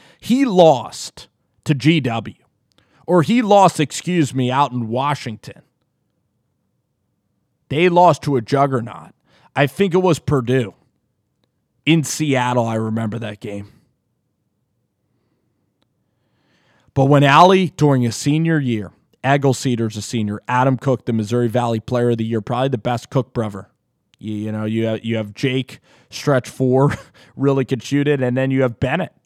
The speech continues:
good post player for U N I, but Adam was a star. Adam's probably the best player out of all of them. When he was there,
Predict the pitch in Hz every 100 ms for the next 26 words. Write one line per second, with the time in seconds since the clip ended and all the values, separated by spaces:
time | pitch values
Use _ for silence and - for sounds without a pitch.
0 | _ 104 135 120 143 131 - 127 113 104
1 | 113 107 104 101 104 110 110 120 139 131
2 | 113 107 110 - 110 - - _ _ _
3 | _ _ - 131 123 - 123 113 107 104
4 | 127 - 110 104 104 107 104 104 104 98
5 | 82 _ _ _ _ _ _ _ 123 143
6 | 147 196 160 - 98 98